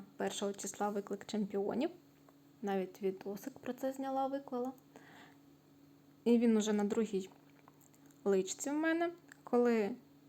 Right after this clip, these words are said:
докачаю і накидаю трошки емблем, можливо, я його протестую і зніму відео про це.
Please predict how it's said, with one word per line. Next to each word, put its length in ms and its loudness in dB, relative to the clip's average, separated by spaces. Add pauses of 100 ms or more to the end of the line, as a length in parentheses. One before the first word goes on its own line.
докачаю 540 2
і 40 4
накидаю 440 0
трошки 500 -2
емблем, 440 4 (420)
можливо, 400 2
я 180 2
його 300 -2
протестую 760 -2
і 60 -4
зніму 340 -4 (200)
відео 300 -2
про 180 -14
це. 200 -10